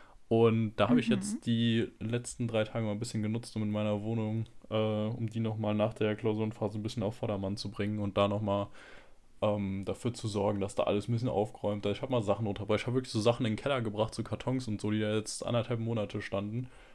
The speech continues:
Speaker 1: Und das
Speaker 2: Auch
Speaker 1: war
Speaker 2: deine
Speaker 1: schon
Speaker 2: Stinkedecke?
Speaker 1: Nee, meine Stinkedecke nicht. Die ist oben, die riecht gut. Hab ich ja nochmal getestet.
Speaker 2: Wollen wir die Geschichte mal erzählen von der Stinkedecke?
Speaker 1: Nee,
Speaker 2: Jawohl,
Speaker 1: ich,
Speaker 2: ja,
Speaker 1: nee,
Speaker 2: komm.
Speaker 1: ich will's wirklich nicht erzählt haben.
Speaker 2: Ich kann's gerne erzählen, ist gar kein Problem.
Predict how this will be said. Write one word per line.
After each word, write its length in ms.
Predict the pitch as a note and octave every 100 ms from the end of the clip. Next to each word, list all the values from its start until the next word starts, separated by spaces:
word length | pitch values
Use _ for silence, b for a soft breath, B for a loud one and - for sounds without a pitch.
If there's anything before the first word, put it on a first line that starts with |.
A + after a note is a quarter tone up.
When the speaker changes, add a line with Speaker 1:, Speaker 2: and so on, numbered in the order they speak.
| b b -
Speaker 1:
Und 340 | A2+ A2 G#2 G#2 -
das 120 | D4+
Speaker 2:
Auch 80 | -
Speaker 1:
war 80 | B3+
Speaker 2:
deine 60 |
Speaker 1:
schon 100 | B3
Speaker 2:
Stinkedecke? 720 | - D#4 D#4 A3+ G#3+ - B3+ - - - - - -
Speaker 1:
Nee, 240 | B2 A#2+ A2+
meine 140 | G#2+
Stinkedecke 500 | G#2 B2 C3 C#3+ D3
nicht. 260 | C3+ A2 -
Die 40 | C3+
ist 160 | B2+
oben, 380 | D3+ D#3 D#3 C#3+
die 120 | C3
riecht 260 | A#2+ A#2+ -
gut. 220 | G#2 G2 -
Hab 100 | A#2+
ich 60 | A#2+
ja 60 |
nochmal 200 | B2+ B2
getestet. 520 | A#2 A2 G2+ - G#2 - -
Speaker 2:
Wollen 160 | - C4+
wir 60 | C#4
die 100 | C4+
Geschichte 340 | B3+ D4 C#4
mal 160 | B3+ A3
erzählen 300 | A#3 C#4 B3+
von 100 | A3+
der 40 |
Stinkedecke? 540 | A3 B3+ A#3+ G#3 G3+ A3
Speaker 1:
Nee, 260 | G#2 G#2+
Speaker 2:
Jawohl, 60 | -
Speaker 1:
ich, 100 | -
Speaker 2:
ja, 80 | -
Speaker 1:
nee, 200 | A2+ G#2+
Speaker 2:
komm. 20 |
Speaker 1:
ich 140 | A2 -
will's 240 | A#2 -
wirklich 260 | A#2 A#2 G#2
nicht 120 | G#2
erzählt 400 | G2+ - G#2 G2
haben. 280 | G2+ F#2 G2 -
Speaker 2:
Ich 120 | A3 -
kann's 280 | B3+ A#3+
gerne 200 | - A#3
erzählen, 360 | G#3+ G#3 G3+ F#3+
ist 80 | G#3
gar 120 | A3
kein 120 | G#3+
Problem. 460 | G3+ G3+ G3 G3